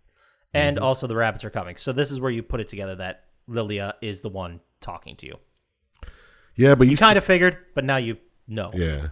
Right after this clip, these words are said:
Speaker 2: you say it when you leave the hospital. I just thought I'd point that out. Thought it was weird.
Speaker 1: And, uh, after, you know, you're going through this whole house, and at some point, Rion encounters Birdman.
Speaker 2: Oh, no.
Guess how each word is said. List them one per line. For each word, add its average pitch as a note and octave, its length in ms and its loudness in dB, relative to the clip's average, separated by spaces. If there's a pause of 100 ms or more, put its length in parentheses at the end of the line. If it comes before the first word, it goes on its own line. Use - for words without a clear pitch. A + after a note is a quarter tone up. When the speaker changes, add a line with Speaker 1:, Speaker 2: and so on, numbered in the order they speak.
Speaker 2:
you G2 100 -2
say A2 280 4
it F#2+ 340 -2
when G2 180 0
you E2+ 120 0
leave F2 240 2
the D#2 80 0
hospital. D2 600 -4 (1200)
I E2+ 40 -6
just D#2 120 -8
thought D2+ 160 -4
I'd D2+ 80 -6
point D#2+ 220 -2
that D#2+ 160 -2
out. D#2+ 300 -2 (240)
Thought G2 120 0
it E2 40 -2
was E2 140 -4
weird. E2 300 -2 (160)
Speaker 1:
And, A2 140 -10
uh, G2+ 180 -8 (600)
after, E3+ 420 -2
you D#3 160 -2
know, D3 140 2
you're D3 180 0
going D#3 300 -2
through D#3 100 -6
this C3+ 140 -4
whole B2+ 180 -2
house, A2+ 380 -4 (1120)
and B2 140 -4
at B2 160 -6
some G#3+ 220 -2
point, F#3+ 320 0
Rion D3+ 480 -2
encounters C3+ 580 -2 (160)
Birdman. B2 1040 4 (340)
Speaker 2:
Oh, C#3+ 180 2
no. B2 500 4